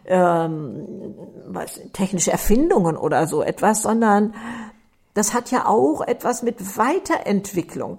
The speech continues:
generell zu tun, vielleicht auch sogar Weiterentwicklung meiner weiblichen Seiten und so. Also da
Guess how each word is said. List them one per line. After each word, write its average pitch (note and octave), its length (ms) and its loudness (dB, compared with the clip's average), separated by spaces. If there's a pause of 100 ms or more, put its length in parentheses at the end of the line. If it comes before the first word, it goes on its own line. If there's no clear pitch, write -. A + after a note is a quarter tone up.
(140)
generell A#3+ 440 4
zu - 140 -2
tun, F3+ 280 -4
vielleicht - 460 -2
auch B3+ 120 -2
sogar B3 320 0
Weiterentwicklung A#3 640 0
meiner G#3 420 0
weiblichen C4 720 0
Seiten - 560 -4
und F3 160 -6
so. D#3+ 200 -2 (280)
Also G#3+ 240 -2 (200)
da B3+ 560 -2